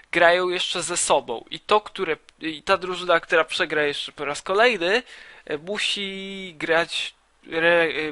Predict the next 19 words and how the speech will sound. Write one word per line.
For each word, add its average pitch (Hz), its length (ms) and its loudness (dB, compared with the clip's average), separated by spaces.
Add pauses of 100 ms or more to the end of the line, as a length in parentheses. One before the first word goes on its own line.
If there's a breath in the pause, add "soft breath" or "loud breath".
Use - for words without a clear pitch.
(120)
e, 165 40 -4
relegację, 160 760 2
czyli 151 220 -6
te 175 100 -2
dwie 175 220 -2
ostatnie 175 380 -2
drużyny, 165 400 -8
siódme 160 380 -6
i 151 40 -4
ósme 156 300 -6
miejsce, 208 460 -4
plus - 300 -10
ta 196 120 2
drużyna, 180 400 -2
która 156 260 -2
przegra 147 340 -4
wszystko 143 340 -10
w - 60 -20
playoffach. 120 580 -6